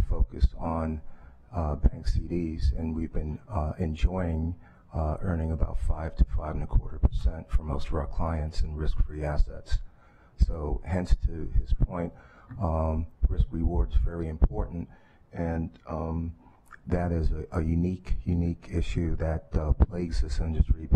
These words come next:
because I tell clients all, all the time, uh, if you came to me and said, "I don't want any risk and I want my money back in ten years,"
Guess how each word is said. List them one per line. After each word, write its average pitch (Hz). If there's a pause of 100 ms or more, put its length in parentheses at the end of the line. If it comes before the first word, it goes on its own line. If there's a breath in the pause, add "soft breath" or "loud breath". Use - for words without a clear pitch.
because 82 (440 loud breath)
I 82
tell -
clients 82
all, 78
all 90
the -
time, 95 (440 loud breath)
uh, 80
if -
you -
came 104
to -
me 80
and 82
said, 82
"I 82
don't 85
want 87
any 76
risk 92 (460)
and 90
I 80
want 85
my 76
money 85
back -
in 73
ten 80
years," 87